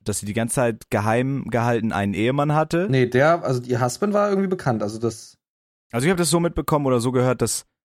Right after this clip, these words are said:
Speaker 1: dass es, dass man das nicht wusste und dass sie immer von ihm sagen sollte, dass sie Single ist und sowas.
Speaker 2: Ja, ja,
Speaker 1: Dass
Speaker 2: damit
Speaker 1: er
Speaker 2: er mehr
Speaker 1: sie
Speaker 2: Geld,
Speaker 1: quasi
Speaker 2: damit sie mehr Geld kriegt, ja, ja. Das war
Speaker 1: Genau, dass sie, dass er sie geforst hat, diese Poolstreams zu machen und sowas.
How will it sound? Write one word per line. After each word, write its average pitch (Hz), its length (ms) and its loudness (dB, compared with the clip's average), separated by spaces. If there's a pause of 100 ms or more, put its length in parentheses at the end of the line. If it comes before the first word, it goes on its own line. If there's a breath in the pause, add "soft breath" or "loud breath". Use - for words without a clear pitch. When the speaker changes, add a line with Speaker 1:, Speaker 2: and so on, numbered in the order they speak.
(100)
Speaker 1:
dass - 160 -4
es, - 200 -2
dass 110 140 -4
man 117 100 0
das 104 120 -2
nicht 92 140 -4
wusste 196 480 2
und 117 100 0
dass 110 160 0
sie 123 80 0
immer 123 300 2
von 120 200 -2
ihm 120 140 0
sagen 120 240 2
sollte, 110 280 0
dass - 100 -4
sie 104 60 -2
Single 160 360 0
ist 160 140 -2
und 160 100 -2
sowas. 156 220 2
Speaker 2:
Ja, 175 60 6
ja, 127 80 6
Speaker 1:
Dass 101 100 -2
Speaker 2:
damit 131 220 2
Speaker 1:
er 147 60 6
Speaker 2:
er - 20 2
mehr 147 100 2
Speaker 1:
sie 127 40 2
Speaker 2:
Geld, 127 120 4
Speaker 1:
quasi 120 140 4
Speaker 2:
damit 120 120 2
sie 113 60 2
mehr 143 100 0
Geld 110 200 0
kriegt, 104 140 -10
ja, 143 80 2
ja. 95 240 -2 (100)
Das 110 140 -8
war 156 120 4
Speaker 1:
Genau, 104 160 2
dass 104 160 0
sie, 127 280 -2 (180)
dass 120 120 -4
er 135 120 2
sie 131 80 -2
geforst 127 440 0
hat, 147 100 0
diese 113 160 -2
Poolstreams 160 680 -2
zu 151 100 -4
machen 151 300 -2
und 151 80 -4
sowas. 156 420 -4